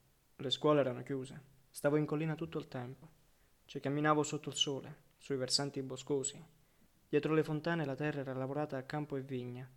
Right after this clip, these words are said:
e ci andavo sovente, in certe conche riparate a raccogliere erbe e muschi, mia antica passione di quando ragazzo studiavo scienze naturali. A ville e giardini io preferivo la campagna dissodata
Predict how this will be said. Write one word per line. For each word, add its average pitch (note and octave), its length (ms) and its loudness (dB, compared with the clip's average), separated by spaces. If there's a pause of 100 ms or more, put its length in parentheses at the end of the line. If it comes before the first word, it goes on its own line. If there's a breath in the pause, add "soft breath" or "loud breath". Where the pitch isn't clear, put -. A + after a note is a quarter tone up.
(540 soft breath)
e C#3+ 140 -2
ci D#3 120 -2
andavo D3+ 260 0
sovente, C3+ 560 -4 (420 soft breath)
in C#3 140 -6
certe C#3 280 -4
conche D3 280 -2
riparate C#3+ 400 0
a - 20 0
raccogliere C3 460 -4
erbe C#3 340 -2
e C3 60 -2
muschi, C3+ 440 -4 (360 loud breath)
mia C#3+ 120 -2
antica C3+ 360 -2
passione D3 420 0
di C3+ 80 -2
quando B2 240 -4
ragazzo C3+ 460 -4
studiavo C3 680 0 (160 loud breath)
scienze D3 420 -2
naturali. C3+ 520 -8 (600)
A D3+ 100 0
ville E3+ 240 8
e D#3+ 60 6
giardini D#3 520 2
io D#3 140 2
preferivo C#3 340 -4
la C3+ 100 -2
campagna C3 440 -2
dissodata C3 680 -2